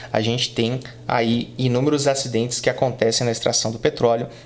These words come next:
e afeta bastante aí a vida marinha e a, a, o ambiente costeiro também.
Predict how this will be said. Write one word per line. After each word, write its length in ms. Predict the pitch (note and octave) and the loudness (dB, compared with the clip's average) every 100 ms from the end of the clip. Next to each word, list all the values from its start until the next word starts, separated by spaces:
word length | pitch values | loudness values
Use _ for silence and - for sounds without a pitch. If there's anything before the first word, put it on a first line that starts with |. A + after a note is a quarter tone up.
| - | -2
e 180 | A#2+ B2 | 0 2
afeta 520 | B2+ B2 - A#2 A#2 | 0 0 2 2 4
bastante 680 | A2+ B2 B2+ - A#2 A#2 A#2+ | 2 2 0 0 0 2 0
aí 160 | A2 A2 | 2 2
a 60 | |
vida 220 | G#2+ A#2+ | 0 -2
marinha 440 | B2 A#2 A2+ A#2 A#2+ - - - | 0 0 0 -2 -2 -10 -10 -2
e 280 | A2+ - - | 0 0 0
a, 300 | A#2 B2 - - - - - | 0 -2 -10 -18 -16 -14 -2
a, 360 | A#2+ A2+ A2+ | 2 2 2
o 160 | B2 A#2 | 0 0
ambiente 380 | A2+ A2 A2 - | 2 0 0 -4
costeiro 680 | - C3 B2 - A#2 A2+ A#2 | -2 0 0 0 0 0 0
também. 400 | - B2 - | -2 0 -2